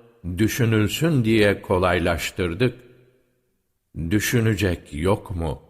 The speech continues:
Semud kavmi de uyarıları ciddiye almadılar.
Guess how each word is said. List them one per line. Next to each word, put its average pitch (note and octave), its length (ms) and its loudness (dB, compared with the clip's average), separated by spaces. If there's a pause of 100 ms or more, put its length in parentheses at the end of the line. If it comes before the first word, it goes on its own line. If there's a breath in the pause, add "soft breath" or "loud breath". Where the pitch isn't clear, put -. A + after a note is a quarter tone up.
(1700)
Semud D#3+ 640 0
kavmi A2 480 2
de G2 260 2 (540)
uyarıları A#2 720 2
ciddiye G2+ 440 2
almadılar. D2+ 880 -2